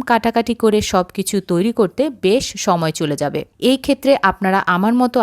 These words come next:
আজকে একটা কাজ করে রাখতে পারেন, সেটা হচ্ছে আমগুলো খুব ভালোভাবে টুকরা করা হয়ে গেলে একটা ব্লেন্ডারের জগে নিয়ে প্রথমে এগুলোকে ব্লেন্ড করে পাল্প করে রাখতে পারেন। আম ব্লেন্ড করার সময় প্রয়োজন মতো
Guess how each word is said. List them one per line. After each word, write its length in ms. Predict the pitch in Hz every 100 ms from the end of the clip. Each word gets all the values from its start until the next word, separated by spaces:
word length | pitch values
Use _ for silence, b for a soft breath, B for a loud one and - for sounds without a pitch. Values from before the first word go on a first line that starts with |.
| 175
আজকে 260 | - - 254 190
একটা 180 | 175 190 -
কাজ 160 | 190 220 -
করে 160 | 262 269 262
রাখতে 220 | 240 262 254
পারেন, 200 | 233 302 427 -
সেটা 220 | 233 262 226
হচ্ছে 280 | 165 - 339 B B B - 226
আমগুলো 340 | 262 254 254 262 -
খুব 120 | 285 -
ভালোভাবে 400 | 233 233 233 226 233
টুকরা 280 | 233 220 262 254
করা 180 | 233 233 220
হয়ে 180 | 226 226
গেলে 180 | 170 180 415 277 190
একটা 180 | - 190
ব্লেন্ডারের 560 | 170 175 170 175 185 180 165
জগে 280 | 160 160 220 185
নিয়ে 140 | 196 339 196
প্রথমে 320 | 190 226 233 190
এগুলোকে 400 | 175 170 165 - 285 175
ব্লেন্ড 240 | 180 226 233
করে 140 | 180 269 - 208
পাল্প 260 | 202 294 - -
করে 160 | 190 330
রাখতে 240 | 185 - 139 135
পারেন। 200 | 131 127 - - 247
আম 100 | 269 381 302 180
ব্লেন্ড 280 | 214 302 -
করার 220 | 285 285 285
সময় 260 | 285 277 277
প্রয়োজন 320 | 269 262 269 262 254
মতো 160 | 240